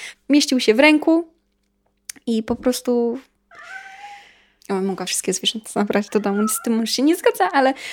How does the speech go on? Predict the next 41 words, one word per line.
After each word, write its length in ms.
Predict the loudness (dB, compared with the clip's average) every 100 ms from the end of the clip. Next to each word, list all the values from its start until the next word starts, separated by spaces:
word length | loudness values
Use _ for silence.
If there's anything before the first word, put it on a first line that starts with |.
| -4
obiecał 340 | 0 2 4 4
mi, 80 | 6
że 100 | 4
jak 80 |
będziemy 280 | 4 6 4
mieli 240 | 4 0 -2
już 240 | -2 0
dom, 360 | 2 4 4 2 -6
to 60 | -10
będziemy 240 | -6 -4
na 120 | -4
pewno 180 | -2 -2
więcej 280 | -2 -2 0
mieli 200 | 0 0
zwierząt 320 | 0 0 0
i 40 | -2
postawimy 440 | -4 -2 0 0
takie 220 | 2 4
budki 460 | 6 4 2 -4 -2
termiczne 540 | 2 2 2 -2 -4
dla 320 | -4 -4 -6
kotów 340 | -6 -8 -10 -10
bezdomnych, 520 | -8 -6 -6 -6 -6
bo 80 | -2
niestety 320 | -2 -4 -6
wszystkich 320 | -6 -4 -6
też 160 | -4 -2
nie 80 | -2
będę 180 | -2
mogła 220 | -2 0 0
wziąć 200 | -2 -4
do 80 | -4
domu. 200 | -6 -6 -12 _ _ _ _ -2
Ale 160 | 2 2
gdybym 180 | 2 2
mogła, 180 | 0
to 60 | 0
bym 120 | 0
wszystkie 240 | -4 -6 -8
wzięła. 260 | -8 -12
<laughs> 60 | -8